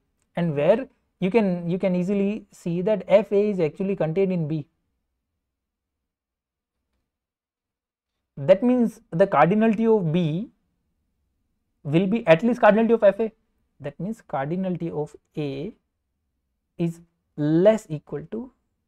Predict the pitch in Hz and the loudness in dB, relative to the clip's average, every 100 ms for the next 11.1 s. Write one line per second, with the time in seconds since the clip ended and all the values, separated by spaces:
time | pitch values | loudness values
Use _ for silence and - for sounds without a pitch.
0 | _ - - - 139 - 220 170 _ _ | _ -18 -18 -16 -20 -20 -18 -18 _ _
1 | _ _ _ 147 139 160 156 151 _ _ | _ _ _ -20 -20 -20 -20 -20 _ _
2 | _ _ 151 147 190 196 151 135 139 139 | _ _ -14 -8 -8 -8 -12 -14 -16 -14
3 | 147 139 143 165 143 139 139 131 - _ | -12 -10 -10 -12 -12 -12 -16 -18 -20 _
4 | _ _ _ _ _ _ _ _ _ _ | _ _ _ _ _ _ _ _ _ _
5 | 190 185 156 185 135 131 139 135 135 156 | -4 -2 -2 -2 -2 -4 -6 -8 -8 -6
6 | 185 151 131 160 - 156 139 151 160 143 | -6 -6 -8 -12 -10 -8 -4 -6 -4 -10
7 | 143 - 135 135 160 - 185 202 220 202 | -10 -14 -12 -12 -14 -16 -16 -14 -8 -4
8 | 160 160 156 147 147 147 139 139 - - | -4 -4 -8 -12 -14 -14 -14 -18 -20 -20
9 | - _ _ _ _ - 220 190 190 - | -20 _ _ _ _ 2 4 4 2 -2
10 | 151 165 156 160 151 180 170 160 139 165 | -6 -4 -4 -6 -6 -6 -6 -8 -10 -16